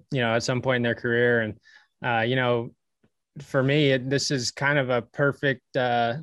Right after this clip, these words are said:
kind of just a perfect storm. Uh, everything kind of just randomly fell into place, and we're super excited to be able to go, uh, you know, go race Bristol, and especially with it being on dirt. Um, I think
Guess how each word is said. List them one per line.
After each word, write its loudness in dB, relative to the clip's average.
kind -4
of -2
just -4
a -6
perfect -4
storm. 0
Uh, 2
everything -2
kind 0
of 4
just 2
randomly 0
fell -2
into -4
place, -2
and -6
we're 0
super 0
excited 0
to -2
be 0
able 2
to -2
go, 0
uh, -2
you -2
know, -4
go 0
race 4
Bristol, 0
and 0
especially 0
with -2
it -2
being -2
on -4
dirt. 2
Um, -6
I -6
think -4